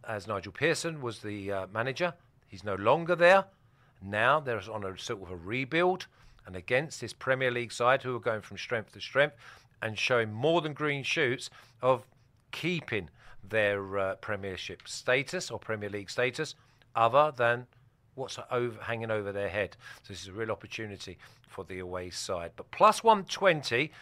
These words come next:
with Forest to score twice, I think you've got to look at it. You've got to make sure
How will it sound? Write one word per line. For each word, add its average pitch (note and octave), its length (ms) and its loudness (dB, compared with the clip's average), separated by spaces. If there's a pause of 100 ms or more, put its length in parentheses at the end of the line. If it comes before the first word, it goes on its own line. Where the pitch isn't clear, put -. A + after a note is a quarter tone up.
(200)
with C3+ 120 -2
Forest D3 760 6 (240)
to - 80 -14
score C3 280 -4
twice, B2 500 4 (300)
I A#2+ 80 0
think B2 160 -4
you've A#2+ 180 -6
got C3 120 2
to A2+ 100 4
look A2+ 200 -2
at G#2 100 -8
it. F2 160 -12 (280)
You've G#2+ 160 -12
got C#3+ 120 4
to D#3 80 4
make C#3 260 2
sure A#2 480 0